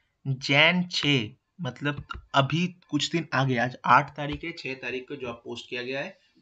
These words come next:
तो जल्दी से जल्दी कर दीजिए, क्योंकि ज़्यादा से ज़्यादा application नहीं भरा होगा अभी तक। और employee status है full time एम्प्लॉय, और डे job है, और traveling आपको नहीं करना है,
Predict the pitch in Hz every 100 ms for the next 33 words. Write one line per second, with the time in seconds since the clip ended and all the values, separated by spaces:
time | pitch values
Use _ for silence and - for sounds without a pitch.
0 | - 123 123 117 117 131 139 147 127 120
1 | 120 127 123 123 127 165 - 127 117 107
2 | 113 123 120 120 113 - 117 120 151 120
3 | 120 110 113 110 147 117 104 104 _ _
4 | _ _ - _ _ _ 131 127 127 135
5 | 147 147 135 135 139 143 131 120 131 139
6 | 139 139 - - _ - - - _ _
7 | - 120 110 107 123 123 135 139 180 -
8 | - - _ 113 110 110 - 113 120 160
9 | 143 - 170 120 113 104 104 104 104